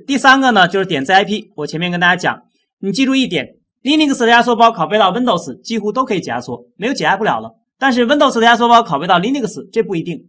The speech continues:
但是点Z I P肯定是可以的。Z I P可以压缩文件，也可以压缩目录，而且还可以保留原文件。如果要压缩文件的话，直接 zip 就可以了。压缩目录多加个杠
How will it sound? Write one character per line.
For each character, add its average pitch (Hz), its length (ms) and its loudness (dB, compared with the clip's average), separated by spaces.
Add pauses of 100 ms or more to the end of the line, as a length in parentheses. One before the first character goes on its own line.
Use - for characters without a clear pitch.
但 202 140 -2
是 202 80 -4
点 123 200 -6
Z 190 120 -4
I 196 80 2
P 208 220 -6
肯 123 180 -14
定 147 120 -6
是 127 140 -10
可 131 180 -8
以 160 80 -2
的。 131 120 -2 (1300)
Z 277 100 2
I 277 140 8
P 247 200 2
可 - 160 2
以 208 60 4
压 208 180 6
缩 208 260 2
文 165 160 -4
件， 175 180 -2
也 165 80 -6
可 175 80 -6
以 165 40 -2
压 165 140 0
缩 180 100 -10
目 185 160 -6
录， 202 240 -10
而 185 120 -2
且 175 140 -6
还 147 120 -6
可 165 80 -6
以 175 60 -4
保 147 200 -2
留 123 140 -6
原 165 120 -6
文 170 120 -6
件。 190 180 -4 (460)
如 262 160 -4
果 233 100 4
要 208 140 8
压 247 200 6
缩 247 160 0
文 214 140 0
件 240 160 0
的 185 80 -2
话， 160 260 2
直 139 120 -14
接 165 120 -4
zip 160 360 -6
就 143 120 -8
可 131 160 -10
以 139 80 -6
了。 120 120 -6 (180)
压 233 160 2
缩 240 100 -2
目 254 140 0
录 - 240 -6
多 165 140 -6
加 151 180 0
个 147 120 -4
杠 165 160 -2